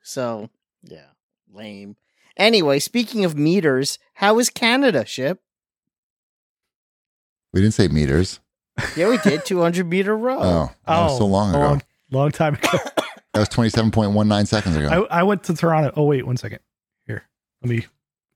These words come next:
Speaker 2: Do you have a hat or something? Uh, oh, that looks just like Toronto. When I see a
Speaker 3: There.
Speaker 2: rainbow-colored bucket hat, I think of Toronto.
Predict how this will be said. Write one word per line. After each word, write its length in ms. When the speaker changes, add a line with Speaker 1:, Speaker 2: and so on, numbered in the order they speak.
Speaker 2:
Do 60
you 60
have 80
a 40
hat 280
or 40
something? 440
Uh, 80
oh, 120
that 160
looks 220
just 200
like 140
Toronto. 440
When 120
I 120
see 340
a 40
Speaker 3:
There. 80
Speaker 2:
rainbow-colored 720
bucket 260
hat, 260
I 80
think 220
of 100
Toronto. 480